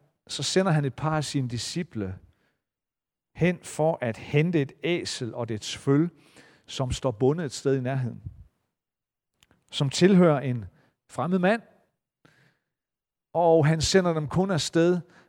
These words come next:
med den her besked: "Hvis, øh,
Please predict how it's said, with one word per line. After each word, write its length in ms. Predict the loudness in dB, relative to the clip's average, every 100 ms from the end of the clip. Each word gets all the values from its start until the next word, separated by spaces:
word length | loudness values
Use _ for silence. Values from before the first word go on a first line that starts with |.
| -6
med 60 | -4
den 120 | 0
her 140 | 0
besked: 440 | -2 -6 -4 -4 -4 _ _ _ _ _ _ _ _ _ -12
"Hvis, 600 | -2 0 0 -2 -4 -4
øh, 540 | -2 -4 -4 -4